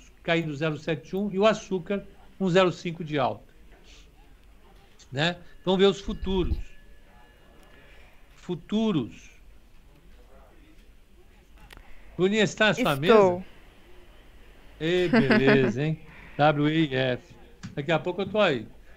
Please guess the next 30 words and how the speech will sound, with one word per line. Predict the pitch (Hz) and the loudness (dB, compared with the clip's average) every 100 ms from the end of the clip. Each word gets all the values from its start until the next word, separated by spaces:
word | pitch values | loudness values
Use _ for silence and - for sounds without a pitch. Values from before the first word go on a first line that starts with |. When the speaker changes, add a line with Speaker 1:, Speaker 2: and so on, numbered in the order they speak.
| - | 0
Speaker 1:
Ó, | 147 131 110 - - - - - - - - - - - - - - - - | 2 2 0 -12 -20 -20 -20 -20 -20 -20 -20 -20 -20 -20 -20 -20 -20 -20 -20
semana | - 143 175 | -6 0 0
que | 180 165 | 0 -2
vem | 165 | -2
eu | 185 | -2
vou | 185 | -4
ficar | - 196 | -4 -2
na | 185 | -2
corretora. | 185 185 185 131 117 117 | -2 -4 -4 -4 -4 -2
Speaker 2:
Vai. | 180 196 214 220 190 180 - - - - - - - - - - - - - - - - - | 4 6 6 2 -2 -6 -14 -20 -20 -20 -20 -20 -20 -20 -20 -20 -20 -20 -20 -20 -20 -20 -4
Speaker 1:
É, | 156 156 | 2 2
no | 147 | 0
call | 135 151 151 | -2 -2 0
de | |
abertura | 156 156 156 - 180 208 226 208 | 0 -2 -4 -4 -4 -2 0 2
até | 185 160 - 196 220 220 220 220 | 0 -2 -4 0 0 2 2 2
às | - | 0
cinco. | - 143 131 - - - - - | -6 -6 -6 -12 -20 -20 -20 -4
Aí | 131 | 0
eu | 156 | 2
venho | 165 | 2
pra | 165 156 | 0 0
casa | 165 165 | 0 -2
e | 160 | -2
faço | 151 | -6
call | - 170 | -4 -6
de | |
fechamento | - 151 170 160 165 | -6 -6 -4 -4 -2
Speaker 2:
Entendi. | 190 185 | -2 -4
Speaker 1:
aqui. | 113 | -8